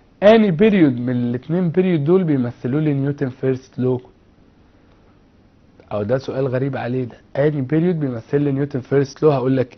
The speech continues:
اي بي. اشمعنى اي بي؟ اي بي الجسم كان ماشي بيونيفورم سبيد او يونيفورم فيلوسيتي، الجسم عند الاي بي كان سرعته ثابته، اذا الاكسلريشن بزيرو، إذا ال summation of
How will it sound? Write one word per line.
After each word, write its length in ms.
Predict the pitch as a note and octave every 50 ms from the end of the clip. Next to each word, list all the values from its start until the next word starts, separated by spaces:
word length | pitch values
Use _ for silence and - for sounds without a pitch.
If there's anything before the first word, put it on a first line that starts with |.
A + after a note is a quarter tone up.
| _ -
اي 280 | C#3 C3 C3+ C3+ C3+ C3
بي. 300 | B2 A#2+ A#2+ A#2 G#2+ G2 - - _ _ -
اشمعنى 420 | - - - C3 C3+ C3+ C3 A#2+
اي 200 | A2+ B2 B2 B2
بي؟ 260 | A#2 A#2 A#2 A#2 A#2 - - - - - - - _ _ _ _ _ _ _ -
اي 200 | G3 A3 A#3 A#3
بي 320 | G3 F#3+ A3+ A#3 A#3 F#3 E3
الجسم 420 | D3+ C#3+ F3 G3+ G3+ - F#3 D#3+
كان 180 | C#3 - C#3 C3
ماشي 300 | C#3 E3+ E3+ E3+ F3 D#3
بيونيفورم 680 | C#3 C3 B2+ A#2+ A#2 A2+ - - - D3+ D3+ C#3+ C3 A#2+
سبيد 420 | - - - - A#2+ A2+ G2+ F#2+ - - - - - -
او 120 | G#2+ G#2+
يونيفورم 640 | G#2+ G#2+ G#2+ A2 G#2 - - C#3 C3 C3 B2+ A#2+
فيلوسيتي، 440 | G#2+ A2 A2 G#2+ - - - - -
الجسم 400 | - B2 C3 E3+ E3 - - D3
عند 220 | B2+ A#2+ A2+ G#2+ A2
الاي 300 | A2+ - C#3 C3+ C#3 C3
بي 200 | C3+ D#3+ E3 E3 - - - - - - - - - - - _ - - - _ - - - _ - - - _ _ _ _ _ - -
كان 180 | - C#3 C3+ C3+
سرعته 500 | B2+ - - C3 C3 C#3+ D#3 D3+ - C3+
ثابته، 420 | - - A#2 - - - - - - - _ _ _ _ - B2+
اذا 180 | A#2 A#2 B2
الاكسلريشن 1200 | A#2 A#2+ B2 B2 - - - B2 - - - - C3 C3 C#3 C#3+ D#3+ F3+ E3 - F#3+ F#3+ G3+ G3 F#3 - _ - - _ - - - _ _ _ _ - A#2+
بزيرو، 580 | A2+ A#2 A#2 A2+ B2+ C#3+ D#3 E3 F3 F3+ F3 - - -
إذا 160 | B2 A#2+ A#2+
ال 140 | A#2+ A#2 A2+
summation 540 | - - - A2 A2 B2 D3 C#3+ - C3+ B2+ -
of 40 | -